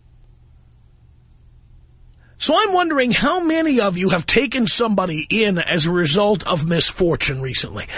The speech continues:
How many of you have house guests? How many of you came home one day and you were greeted by your husband or your wife and you were told that family members were coming to stay with you?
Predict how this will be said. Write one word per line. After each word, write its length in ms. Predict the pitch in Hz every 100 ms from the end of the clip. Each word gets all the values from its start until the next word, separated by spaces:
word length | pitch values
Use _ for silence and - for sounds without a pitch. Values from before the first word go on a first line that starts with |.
| - -
How 240 | - - 359
many 220 | 349 330
of 80 | 294
you 140 | 311
have 180 | 247 220
house 320 | 233 226 -
guests? 640 | - 156 - - - - - - - - - - - - - - - - -
How 240 | 240 330
many 200 | 359 349
of 40 |
you 140 | 294 311
came 220 | 285 277
home 180 | 285 285
one 180 | 262 226
day 300 | 240 247 240
and 160 | 208
you 80 | 214
were 80 | 208
greeted 360 | 190 262 262
by 140 | 226 226
your 140 | 202
husband 440 | 196 214 208 226 220
or 40 |
your 160 | 165 165
wife 340 | 175 196 196
and 80 | 190
you 80 | 190
were 140 | 165
told 580 | 143 - 349 254 202 185 - - -
that 140 | 180
family 440 | - 247 254 247
members 360 | 226 220 214 202
were 140 | 202
coming 400 | - 233 220 151 - -
to 100 | -
stay 360 | 156 - 220 277
with 200 | 269 208
you? 520 | 220 339 403 330 101